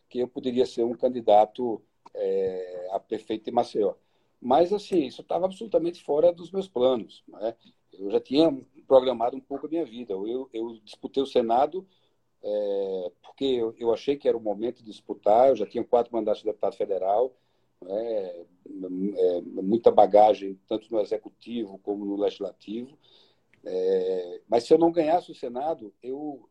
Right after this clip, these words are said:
eu passaria quatro anos, né, é, cuidando de outras atividades, né? Faria, fazendo política no Estado, mas ia ficar mais perto da minha família, eu não tava,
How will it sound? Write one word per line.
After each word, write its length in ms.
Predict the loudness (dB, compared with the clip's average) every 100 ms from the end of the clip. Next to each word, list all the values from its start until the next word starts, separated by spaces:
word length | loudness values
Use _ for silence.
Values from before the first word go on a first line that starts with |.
| -14
eu 340 | -10 -10 -12 -10 -4
passaria 480 | -2 -2 -2 -4
quatro 460 | -2 -2 -2 -4 -4
anos, 360 | -4 -6 -16 _ _ _ _ _
né, 400 | -6 -2 -2 -4
é, 1000 | -2 -2 -4 -6 -8 -10 -12 -12 -12 -14 -16 _
cuidando 680 | -2 4 6 6 2 -2 -2
de 160 | 4
outras 340 | 4 6 4 4
atividades, 680 | 2 -6 0 0 0 -16 _ _ _ _ -8
né? 220 | -6 -6 _
Faria, 340 | -4 0 0 0
fazendo 280 | 0 2 -2
política 340 | -4 -6 -6 -8
no 60 |
Estado, 600 | -10 4 8 8 8 6
mas 160 | 0 -2
ia 60 | -2
ficar 160 | -2
mais 160 | -2 -2
perto 220 | -4 -4
da 60 | -4
minha 140 | -4
família, 480 | -4 -6 -4 -6 -6
eu 40 |
não 120 | -6
tava, 500 | 0 2 4 2 2